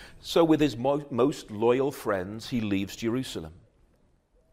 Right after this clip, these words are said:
Verse twenty-three tells us that he then crosses the Kidron Valley, which is immediately to the west of Jerusalem, to the east of Jerusalem, rather.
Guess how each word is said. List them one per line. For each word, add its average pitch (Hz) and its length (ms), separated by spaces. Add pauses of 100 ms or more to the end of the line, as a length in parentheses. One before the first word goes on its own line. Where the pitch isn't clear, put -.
(560)
Verse 107 280
twenty-three 127 800
tells 113 360
us 107 100
that 113 140
he 110 60
then 113 220
crosses 127 520
the 107 80
Kidron 113 520
Valley, 117 460
which 90 220
is 104 160
immediately 104 560
to - 100
the 104 100
west 127 320
of 92 100
Jerusalem, - 560 (440)
to 113 80
the 104 120
east 123 200
of 95 80
Jerusalem, 82 460
rather. 69 260